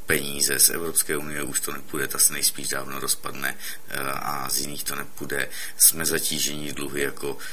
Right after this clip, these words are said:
stát, i jako tedy oso-, jednotlivci, i třeba s-, i ty podniky, to zadlužení je ohromné, takže pak přijde doba, kdy už nebude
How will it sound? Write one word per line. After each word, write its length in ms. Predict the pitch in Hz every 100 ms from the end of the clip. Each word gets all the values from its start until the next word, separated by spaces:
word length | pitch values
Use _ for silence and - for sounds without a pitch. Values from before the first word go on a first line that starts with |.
| - -
stát, 640 | - - 78 73 73 -
i 120 | 85 80
jako 360 | 78 73 76
tedy 320 | - 73 76
oso-, 460 | 71 - - 73 69 - - - - 76
jednotlivci, 920 | 76 78 80 76 76 76 - 80 73 - - -
i 180 | 104 - - - - -
třeba 320 | - 80 78
s-, 120 | -
i 80 | 78
ty 140 | -
podniky, 560 | 78 78 69 78 - 73
to 120 | 76
zadlužení 560 | 71 71 76 76 73 73
je 140 | 73
ohromné, 720 | - 71 78 80 78 71 67 - - - - -
takže 720 | 71 67 - 76 73 71 69 - -
pak 180 | 82 -
přijde 420 | - 73 67 67
doba, 280 | 64 - 64
kdy 200 | 65 -
už 220 | - -
nebude 500 | 87 76 71 64